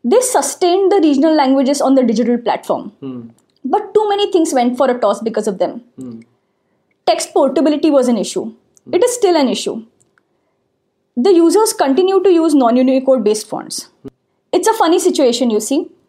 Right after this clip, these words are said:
Speaker 1: Imagine that you're unable to eat, eat through your mouth
Speaker 2: Hmm.
Speaker 1: and a doctor inserts a tube through your nose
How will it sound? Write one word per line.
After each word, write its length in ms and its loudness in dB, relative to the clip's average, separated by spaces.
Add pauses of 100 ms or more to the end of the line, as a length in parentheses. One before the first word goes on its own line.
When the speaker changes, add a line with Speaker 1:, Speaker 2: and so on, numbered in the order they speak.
(340)
Speaker 1:
Imagine 440 2
that 140 2
you're 260 2
unable 420 2
to 140 2
eat, 260 -2 (280)
eat 260 0 (220)
through 160 0
your 160 2
mouth 340 -2 (180)
Speaker 2:
Hmm. 120 -10
Speaker 1:
and 120 2
a 160 0
doctor 380 0
inserts 640 0 (420)
a 60 0 (140)
tube 380 0 (380)
through 180 4
your 140 4
nose 460 0